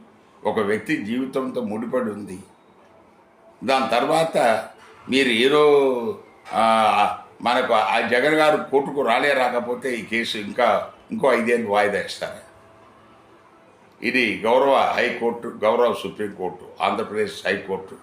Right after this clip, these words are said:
గౌరవ సుప్రీంకోర్టు, దీన్ని, ఆ, గౌరవ ఎన్ఐఏ కోర్టు, దీన్ని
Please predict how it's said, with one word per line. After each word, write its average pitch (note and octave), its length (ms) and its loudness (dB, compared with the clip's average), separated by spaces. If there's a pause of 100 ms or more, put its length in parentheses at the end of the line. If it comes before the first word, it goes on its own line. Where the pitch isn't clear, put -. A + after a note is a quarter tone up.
(880)
గౌరవ A#2+ 280 4
సుప్రీంకోర్టు, F#2+ 760 -8 (640)
దీన్ని, B2 500 -2 (340)
ఆ, A2 140 4
గౌరవ A2 680 2 (280)
ఎన్ఐఏ B2+ 420 2
కోర్టు, F#2+ 520 -4
దీన్ని G2+ 540 -6